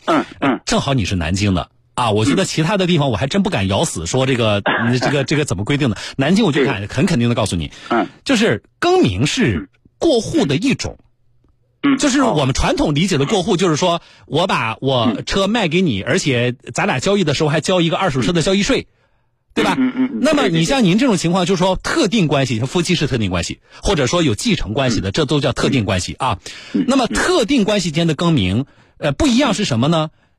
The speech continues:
Speaker 2: 你们不用交那个二手车的交易税。
Speaker 1: 啊，对，是，
Speaker 2: 对吧？
Speaker 1: 交易税，对，
Speaker 2: 哎，
Speaker 1: 对。
Speaker 2: 交易税不用交。
Speaker 1: 嗯。
Speaker 2: 那么不用交呢，正常来讲，特定关系由您爱人的名下，车辆更名，
Speaker 1: 嗯。
Speaker 2: 更到您的名下，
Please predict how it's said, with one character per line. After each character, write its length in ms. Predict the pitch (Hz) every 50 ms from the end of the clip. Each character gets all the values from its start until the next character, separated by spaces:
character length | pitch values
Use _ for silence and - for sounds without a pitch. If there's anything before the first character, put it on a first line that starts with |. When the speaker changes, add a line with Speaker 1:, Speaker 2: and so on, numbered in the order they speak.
| _ _
Speaker 2:
你 160 | - 139 131
们 160 | 131 143 139
不 160 | - 127 165
用 180 | 254 320 240 160
交 220 | - 170 147 147
那 100 | 147 139
个 420 | 107 113 104 92 85 76 69 64 - _ _ _ _ _ _ _ _ _ _
二 160 | - 175 156
手 100 | - 117
车 140 | 101 - 127
的 80 | 127 113
交 120 | 127 117
易 60 | 104
税。 240 | 101 - 127 104 - - _ _
Speaker 1:
啊， 80 | - 127
对， 160 | - - 123
是， 300 | - - - - - - -
Speaker 2:
对 140 | - 208
吧？ 140 | 196 175 143 -
Speaker 1:
交 120 | - 135 123
易 80 | 120
税， 160 | - 123 104 -
对， 120 | - 165
Speaker 2:
哎， 100 | 170 156
Speaker 1:
对。 40 | -
Speaker 2:
交 100 | 254 247
易 60 | 233
税 140 | 180 - 165
不 80 | 143
用 100 | 147 135
交。 160 | 113 139 120 117
Speaker 1:
嗯。 80 | - - - _ _ -
Speaker 2:
那 100 | 254 294
么 120 | 294 247
不 100 | - 233
用 160 | 254 294 285 220
交 180 | - 269 262 254
呢， 120 | 233 214
正 160 | - 254 220
常 100 | 185 196
来 140 | 190 185 196
讲， 100 | 170 143
特 120 | 135 190
定 100 | 185 175
关 140 | 160 170 175
系 120 | 151 135 120
由 200 | 127 135 156 170
您 180 | 147 135 143
爱 180 | - - 165 147
人 200 | 127 120 113 123
的 120 | 135 127
名 160 | 113 107 107
下， 240 | 123 - 143 110 95
车 160 | 98 - -
辆 160 | 147 143 123 113
更 180 | - 139 135
名， 160 | 135 120 113
Speaker 1:
嗯。 40 | - -
Speaker 2:
更 300 | - 139 139 139 139 123
到 160 | 147 131 110
您 160 | 104 101 107
的 80 | 139 120
名 120 | 104 92
下， 120 | - -